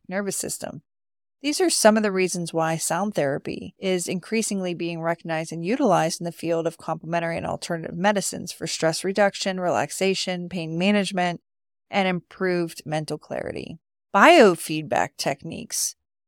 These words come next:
which involve using visual and auditory feedback to gain control over bodily functions, can help improve conditions like high blood pressure,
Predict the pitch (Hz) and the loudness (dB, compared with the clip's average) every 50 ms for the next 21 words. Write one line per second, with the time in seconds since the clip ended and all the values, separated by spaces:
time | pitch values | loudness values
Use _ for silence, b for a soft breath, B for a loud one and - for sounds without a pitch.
0 | _ _ _ 196 202 190 - - 208 190 190 175 185 185 175 175 170 170 170 165 | _ _ _ 0 0 2 2 2 2 0 0 4 4 6 8 8 8 6 4 2
1 | 196 175 170 170 160 175 175 175 165 202 214 214 220 208 196 190 180 165 78 110 | 0 -2 -2 -2 0 -2 -2 0 6 6 6 8 8 6 6 6 4 2 0 0
2 | 185 190 196 185 - - 175 160 160 160 165 160 - - 175 175 165 170 165 151 | 0 0 0 -2 -4 -4 -2 -2 0 -2 -2 -4 -4 -6 -6 -4 -2 0 0 0
3 | 147 156 - - 170 165 170 175 170 160 - - 165 160 - - 170 165 165 165 | 0 -2 -6 -10 -10 -6 -6 -6 -6 -6 -8 -10 -8 -8 -4 -2 -2 -2 -2 -4
4 | 180 - 165 190 196 - - 262 330 294 208 185 170 - - 147 - 156 - - | -4 -4 -6 -4 0 2 4 4 4 4 2 2 0 0 -4 -6 -6 -6 -8 -8
5 | - 143 151 - - - - 175 175 185 175 156 170 - - 175 170 - - 170 | -8 -8 -6 -8 -8 -6 -4 -4 -2 0 0 0 0 0 -4 -8 -8 -8 -6 -6
6 | 170 170 165 160 - - 185 160 160 160 - 165 165 175 165 - 170 165 160 160 | -6 -6 -6 -10 -12 -16 -10 -8 -8 -6 -6 -6 -6 -6 -4 -2 -2 -2 -2 -4
7 | - - 170 151 - - 185 214 220 - - 214 196 196 - - 202 196 202 196 | -4 -4 -4 -4 -2 0 0 0 0 0 2 2 2 2 2 0 -2 -2 -2 -2
8 | 190 190 | -2 -4